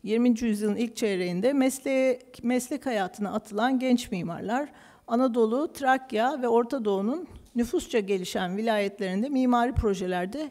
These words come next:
görev alıyorlar. Bu aşamada neoklasik cepheli kagir yapıların, e, devletin uzandığı birçok yerde uygulandığını görüyoruz.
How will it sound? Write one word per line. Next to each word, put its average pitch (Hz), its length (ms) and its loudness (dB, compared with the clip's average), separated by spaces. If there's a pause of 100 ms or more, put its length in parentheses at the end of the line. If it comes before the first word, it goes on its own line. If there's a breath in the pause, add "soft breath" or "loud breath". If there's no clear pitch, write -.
(160)
görev 240 240 0
alıyorlar. - 460 -6 (540 loud breath)
Bu 359 80 0
aşamada 220 600 -2 (220)
neoklasik 240 720 0
cepheli 233 580 -6
kagir 220 380 -2
yapıların, 190 640 -4 (320 loud breath)
e, 220 120 2 (400)
devletin 233 420 -4
uzandığı 214 760 -2
birçok 262 420 -10
yerde 190 280 -6
uygulandığını 233 760 -4
görüyoruz. 175 840 -8